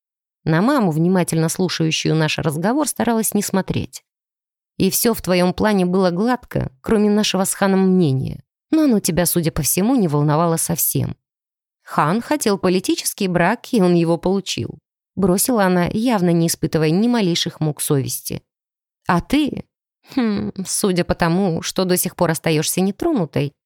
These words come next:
супруг тебе не особенно нравится. Но тут, дорогая Эмирель, могу только развести руками и посоветовать пару возбуждающих зелий.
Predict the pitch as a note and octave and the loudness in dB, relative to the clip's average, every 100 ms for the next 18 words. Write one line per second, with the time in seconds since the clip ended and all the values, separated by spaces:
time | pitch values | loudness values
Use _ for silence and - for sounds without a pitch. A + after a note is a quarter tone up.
0 | _ - G4 F#4 F4+ - C4 C4 B3+ A#3 | _ -6 -4 -2 -2 0 0 2 2 2
1 | - A#3 G3+ F3+ D3 B2+ B2+ - - - | 0 2 2 4 4 2 -2 -6 -8 -10
2 | _ _ _ _ _ - F#3 E3 D#3 _ | _ _ _ _ _ 0 2 4 0 _
3 | D#4+ D4 D#3+ D#3 D#3+ D#3 D3+ D#3 D#3+ D3+ | -4 -2 -2 0 2 2 2 2 2 0
4 | C#3+ - _ _ A#3+ B3+ D#4 - D4 - | -4 -10 _ _ -2 -2 -2 -2 -2 0
5 | G#3+ F3+ F3+ - E3+ D#3+ - B3+ D4 A3 | -2 0 -2 -2 -2 -2 -2 0 2 0
6 | F#3+ G3+ B3 - - D#4+ E4+ C#4+ C4 - | -2 -4 -4 -4 -4 -2 0 -2 -2 -2
7 | C4 A3+ G3+ F#3+ F#3 D#3+ F3+ F3 - D3+ | 0 0 -2 -2 -2 0 0 0 -2 -4
8 | D3+ C#3+ - - | -2 -2 -4 -6